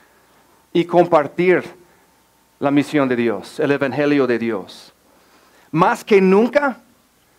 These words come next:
como les dije, vivimos en un mundo real y más que nunca yo estoy convencido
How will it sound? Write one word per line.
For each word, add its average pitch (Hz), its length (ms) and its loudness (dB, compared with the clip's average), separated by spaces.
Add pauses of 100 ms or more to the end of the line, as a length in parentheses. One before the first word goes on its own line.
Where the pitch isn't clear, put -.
(120)
como 180 280 4
les 175 200 2
dije, 220 500 2
vivimos 185 480 0
en 196 120 4
un 190 160 4
mundo 196 400 4
real 180 440 2
y 196 80 0
más 202 240 2
que 202 140 -2
nunca 214 380 4
yo 208 240 6
estoy 220 240 4
convencido 185 840 2